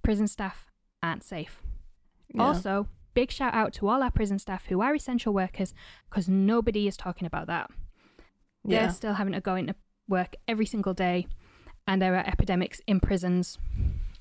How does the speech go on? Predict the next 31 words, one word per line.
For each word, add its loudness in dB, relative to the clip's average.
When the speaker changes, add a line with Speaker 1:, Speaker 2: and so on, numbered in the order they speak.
Speaker 1:
with 4
the 2
coronavirus 2
now. 2
Speaker 2:
Yeah, -2
prisons -4
are -6
Speaker 1:
So, 4
Speaker 2:
really 0
not, -2
Speaker 1:
yeah, 2
Speaker 2:
not 8
Speaker 1:
our 4
Speaker 2:
good 2
places 2
to -6
have -2
to -10
be 0
right -4
now. -2
Speaker 1:
Our 6
prison 2
staff -6
deserve -2
to -8
be 0
safe -6
at 0
work. -4
But 2